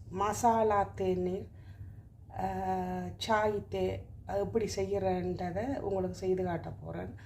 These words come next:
அதுக்கு தேவையான பொருட்கள் வந்து ஏலக்காய், அஹ், கருவா, கிராம்பு, மிளகு. மிளகு உங்களுக்கு வேணுமெண்டா, அஹ், பாவியுங்க, இல்லையண்டா தேவையில்லை.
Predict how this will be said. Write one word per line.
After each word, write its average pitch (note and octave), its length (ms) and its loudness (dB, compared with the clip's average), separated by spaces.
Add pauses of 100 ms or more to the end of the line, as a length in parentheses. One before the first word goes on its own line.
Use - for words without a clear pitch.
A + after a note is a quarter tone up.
(300)
அதுக்கு G#3+ 680 2
தேவையான G#3+ 680 6 (1040)
பொருட்கள் G#3 500 0
வந்து F3+ 640 0 (320)
ஏலக்காய், G#3 800 6 (640)
அஹ், F3 280 -6
கருவா, G#3+ 760 8 (600)
கிராம்பு, G3+ 960 6 (520)
மிளகு. A#3 840 6
மிளகு A#3 360 4
உங்களுக்கு G#3+ 380 4
வேணுமெண்டா, A3+ 880 6
அஹ், G#3 220 -2
பாவியுங்க, G3+ 420 0
இல்லையண்டா G#3 580 2
தேவையில்லை. E3+ 520 -2